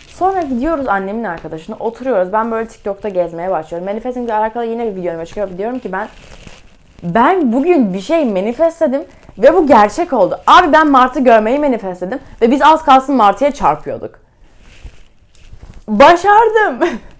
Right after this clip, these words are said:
O kadar fazla manifesting denemesinden sonra sonunda başarmıştım gerçekten. Ama kendimi o kadar inandırmıştım ki o gün martı göreceğime. Çünkü önceden sürekli böyle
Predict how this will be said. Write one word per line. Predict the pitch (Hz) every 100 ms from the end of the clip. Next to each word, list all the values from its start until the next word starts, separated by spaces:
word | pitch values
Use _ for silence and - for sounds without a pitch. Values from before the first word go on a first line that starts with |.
| 359 403 381 277 -
O | 254
kadar | 339 339 277 262
fazla | 262 240 233 220 214 226
manifesting | 226 208 214 233 226 220 190
denemesinden | 180 180 185 190 190 190
sonra | 196 165 170 208
sonunda | - 190 202 208 185
başarmıştım | 165 180 160 156 - 151
gerçekten. | 147 160 180 165 165 -
Ama | 226 240 - - -
kendimi | 214 226 285 -
o | 208
kadar | 240 277
inandırmıştım | 254 202 185 185 185 - 262
ki | 269
o | - 165
gün | 160 151
martı | 151 151 202
göreceğime. | 185 - 151 143 185 220
Çünkü | 247 240 320 - - - -
önceden | 233 269 302 320
sürekli | 311 311 302 285
böyle | 285 320